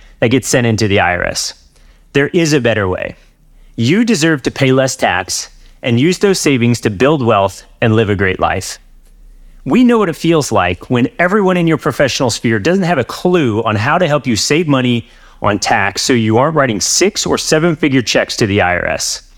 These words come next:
Think about what it would mean to cut your tax bill by ten, twenty, even forty percent. What would you do with that money?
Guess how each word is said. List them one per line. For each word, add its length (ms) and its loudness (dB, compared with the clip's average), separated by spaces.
Think 280 2
about 240 0
what 100 0
it 60 2
would 160 2
mean 180 2
to 100 -2
cut 300 -2
your 80 -6
tax 300 0
bill 160 2
by 120 0
ten, 520 0
twenty, 460 -2
even 280 0
forty 380 -2
percent. 520 -6
What 120 2
would 160 0
you 80 0
do 140 2
with 100 2
that 180 -2
money? 320 -4